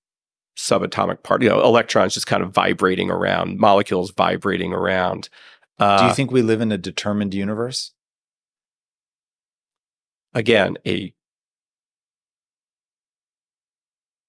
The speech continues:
Speaker 1: there's an objectively correct answer of yes or no. I don't know it. I choose to, I choose to believe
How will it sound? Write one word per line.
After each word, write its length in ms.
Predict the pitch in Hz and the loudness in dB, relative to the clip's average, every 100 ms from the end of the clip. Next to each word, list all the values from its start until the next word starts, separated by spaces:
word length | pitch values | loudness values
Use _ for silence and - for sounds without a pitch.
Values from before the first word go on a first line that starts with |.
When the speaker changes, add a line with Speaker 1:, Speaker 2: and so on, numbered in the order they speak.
| _ _ _ _ _ _ _ _ _ - | _ _ _ _ _ _ _ _ _ 2
Speaker 1:
there's 200 | 123 110 | 2 4
an 100 | 104 | 0
objectively 680 | 98 113 117 - 120 110 107 | -2 0 0 2 -2 0 -4
correct 480 | - 104 104 - - | 0 2 2 0 -6
answer 380 | 101 107 - 98 | -2 -2 -2 -2
of 100 | 104 | 0
yes 260 | 101 - | 0 0
or 80 | 98 | -2
no. 280 | 98 104 110 | 0 2 2
I 100 | 104 | 0
don't 220 | 104 104 | -2 -2
know 180 | 107 117 | 2 4
it. 160 | 175 - _ _ _ | 4 0 _ _ _
I 120 | 113 | -2
choose 500 | 110 - 131 127 127 | 0 0 2 2 0
to, 260 | - 117 90 _ _ _ _ | -6 -10 -10 _ _ _ _
I 120 | 110 | -2
choose 480 | - - 131 143 139 | -2 0 2 2 -2
to 120 | - | -8
believe 680 | 101 98 92 87 87 87 | -6 -6 -6 -8 -10 -12